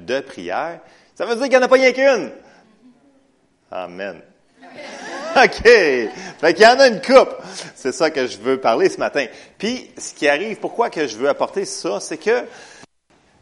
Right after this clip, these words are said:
c'est comme dans le sport.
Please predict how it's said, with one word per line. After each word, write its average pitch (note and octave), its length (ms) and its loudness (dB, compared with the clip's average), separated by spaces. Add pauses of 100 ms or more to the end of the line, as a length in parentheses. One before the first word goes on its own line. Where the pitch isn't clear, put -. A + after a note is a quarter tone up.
(320)
c'est F3+ 220 -6
comme A#3+ 640 -6 (100)
dans D#3+ 340 -2
le B2 120 -4
sport. G#2 800 0